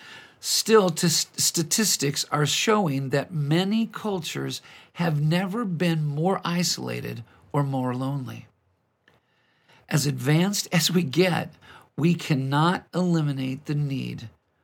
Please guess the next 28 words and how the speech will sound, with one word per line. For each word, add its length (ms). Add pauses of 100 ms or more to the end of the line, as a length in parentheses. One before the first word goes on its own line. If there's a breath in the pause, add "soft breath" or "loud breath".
(200)
we 120
have 360
for 320
authentic 840 (560 soft breath)
relationships. 1040 (1700 loud breath)
In 100
his 160
effort 340
to 80
communicate 760
the 80
quest 480
for 100
a 80
life 460
that 120
is 160
meaningful, 800 (720 loud breath)
the 80
teacher 580
paints 640
a 40
picture 480
for 300
us 440 (920 soft breath)
of 120
the 80
importance 800